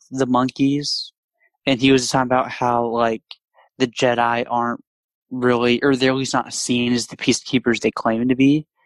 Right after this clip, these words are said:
And it helps show that we're always shown this one perspective through the Jedi of the Jedi, "Oh, we're the good guys." The Empire, "Oh, they're the bad guys." Yes, I believe that's true, but there's a lot more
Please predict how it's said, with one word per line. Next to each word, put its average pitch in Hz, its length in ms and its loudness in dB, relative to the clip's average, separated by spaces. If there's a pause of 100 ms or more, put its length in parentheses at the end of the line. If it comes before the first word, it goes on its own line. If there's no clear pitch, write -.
(300)
And 165 120 0
it 175 60 2
helps 190 240 0
show 160 380 2
that 135 180 0
we're 139 220 -2
always 156 340 0
shown 127 440 -2
this 120 220 -4
one 120 280 -2
perspective 117 580 -6 (160)
through 120 180 0
the 117 120 -8
Jedi 110 500 -2
of 117 160 2 (380)
the 139 80 -2
Jedi, 160 420 2
"Oh, 233 240 4
we're 220 200 2
the 208 80 -6
good 214 180 -4
guys." 139 480 -2 (400)
The 131 260 -4
Empire, 127 540 -4
"Oh, 214 220 4
they're 185 180 0
the 151 80 -10
bad 156 260 0
guys." - 300 -8 (320)
Yes, 233 420 0
I 165 180 0
believe 170 360 -4
that's - 340 -6
true, 156 360 0
but 135 160 -2
there's 139 240 0
a 139 40 2
lot 143 380 0
more 131 500 -6